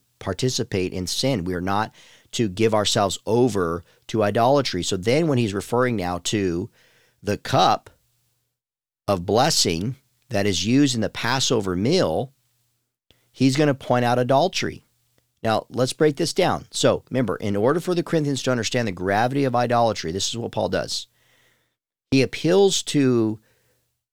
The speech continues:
the representation of the Lord's Supper. So he's using that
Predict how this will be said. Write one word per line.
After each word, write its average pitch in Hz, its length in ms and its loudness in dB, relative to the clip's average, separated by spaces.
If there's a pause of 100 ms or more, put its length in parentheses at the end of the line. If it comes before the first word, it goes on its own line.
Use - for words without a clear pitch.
(160)
the 120 100 2
representation 110 1160 0 (460)
of 104 180 -2
the 101 100 0
Lord's 101 300 0
Supper. 82 400 -4
So - 160 -6
he's 101 240 -4
using 147 420 2
that 120 360 0